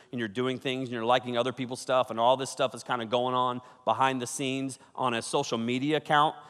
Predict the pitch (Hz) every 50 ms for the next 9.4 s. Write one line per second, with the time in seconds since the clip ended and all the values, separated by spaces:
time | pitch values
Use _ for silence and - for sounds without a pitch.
0 | - - - 139 127 127 143 160 151 156 - 123 120 131 160 196 196 - - 214
1 | 208 185 151 127 - - - - 147 190 220 214 - 170 165 - - 143 135 127
2 | 120 117 - _ _ _ _ _ _ - 135 160 190 208 190 - 196 175 226 196
3 | 180 165 160 156 139 135 127 117 113 120 131 135 113 101 - - - - - -
4 | - _ _ _ _ _ _ _ _ _ _ _ _ _ _ _ _ _ _ _
5 | _ _ _ _ _ _ _ _ _ _ _ _ _ _ _ _ _ _ _ _
6 | _ _ _ _ _ _ _ _ _ _ _ _ _ _ _ _ _ _ _ _
7 | _ _ _ _ _ _ _ _ _ _ _ _ _ _ _ _ - 208 240 233
8 | 170 180 214 208 220 220 226 226 226 226 220 214 208 196 190 185 170 147 147 170
9 | 226 233 240 226 226 247 240